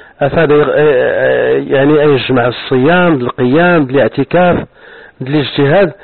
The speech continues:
ينام عشر أيام، يعني تنقرت. آه، رمضان كل شيء تحلى ليس كل قيام، أشو إن النبي صلى الله عليه وسلم من قام رمضان إيمانا واحتسابا غفر له ما تقدم من ذنبه. بمعنى أنه أي اجتهد، أي قيام رمضان،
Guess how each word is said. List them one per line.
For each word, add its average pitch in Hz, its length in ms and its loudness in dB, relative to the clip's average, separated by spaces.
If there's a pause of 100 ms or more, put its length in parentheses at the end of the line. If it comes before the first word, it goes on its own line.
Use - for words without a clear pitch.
(240)
ينام 143 420 2
عشر 127 260 -2
أيام، 160 320 2 (280)
يعني 131 440 0
تنقرت. 131 680 0 (540)
آه، 69 800 0
رمضان 190 340 2
كل 240 180 0
شيء 247 140 -2
تحلى 196 280 -2
ليس 175 200 0
كل 165 180 -2
قيام، 160 440 0 (420)
أشو 156 180 0
إن 170 120 2
النبي 151 260 0
صلى 147 140 -2
الله 135 60 -2
عليه - 20 -16
وسلم 180 160 0
من 156 100 2
قام 165 320 0
رمضان 143 580 2 (440)
إيمانا 156 600 4
واحتسابا 151 600 0 (380)
غفر 160 360 2
له 156 220 2
ما 190 120 2
تقدم 170 440 -2
من 185 140 2
ذنبه. 175 460 0 (600)
بمعنى 160 460 2
أنه 156 380 2
أي 147 100 2
اجتهد، 139 440 0
أي 127 200 0
قيام 151 440 0
رمضان، 147 460 0